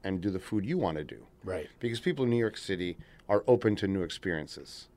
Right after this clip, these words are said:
Speaker 1: And I realized that when I opened a restaurant in New Jersey,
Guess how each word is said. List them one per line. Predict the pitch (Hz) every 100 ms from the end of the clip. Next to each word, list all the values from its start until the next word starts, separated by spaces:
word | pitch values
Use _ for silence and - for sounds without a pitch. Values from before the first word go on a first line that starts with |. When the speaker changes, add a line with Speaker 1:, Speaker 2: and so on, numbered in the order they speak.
| - - - - - - -
Speaker 1:
And | - 107 107
I | 101
realized | 123 147 127 117 113
that | 104
when | 98
I | 101
opened | 107 117
a | 98
restaurant | 101 - 98 87
in |
New | 90
Jersey, | 80 95 131 78 60